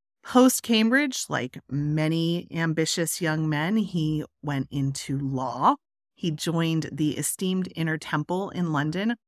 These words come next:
The legal profession was a doorway for middle-class young men who were ambitious,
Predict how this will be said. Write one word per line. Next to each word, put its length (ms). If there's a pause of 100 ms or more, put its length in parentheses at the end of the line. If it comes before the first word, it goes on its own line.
(400)
The 80
legal 380
profession 800 (220)
was 420
a 60
doorway 800
for 580
middle-class 800
young 220
men 360
who 140
were 240
ambitious, 720